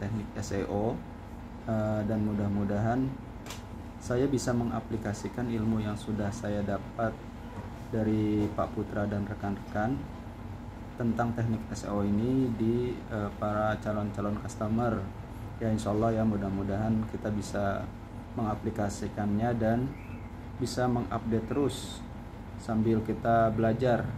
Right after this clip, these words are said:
ke depannya. Mudah-mudahan kita semakin lama semakin mahir. Begitu saja dari saya.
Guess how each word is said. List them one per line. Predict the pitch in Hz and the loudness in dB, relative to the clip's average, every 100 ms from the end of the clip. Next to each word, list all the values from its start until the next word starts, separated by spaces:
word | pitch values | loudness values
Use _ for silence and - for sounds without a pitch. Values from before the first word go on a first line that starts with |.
| - - - - - - | -6 -8 -8 -6 -6 -4
ke | 110 | -4
depannya. | 110 110 107 113 123 135 127 - 113 | -2 0 2 2 2 0 -2 -6 -2
Mudah-mudahan | 110 110 107 107 117 120 | 2 2 2 2 2 2
kita | 110 - 107 | 0 -2 -2
semakin | 107 98 - 104 | -2 -2 -2 -2
lama | 101 107 101 | -2 -2 -2
semakin | 104 92 - 104 98 | -2 -2 -2 -2 -2
mahir. | 95 101 101 - - - - - - - | -2 -2 -2 -4 -8 -10 -12 -10 -10 -4
Begitu | 110 110 | -2 0
saja | 107 107 110 113 117 120 120 | 0 0 2 4 4 4 2
dari | 110 | 0
saya. | 101 - 101 104 117 127 | 0 -2 -2 0 0 -2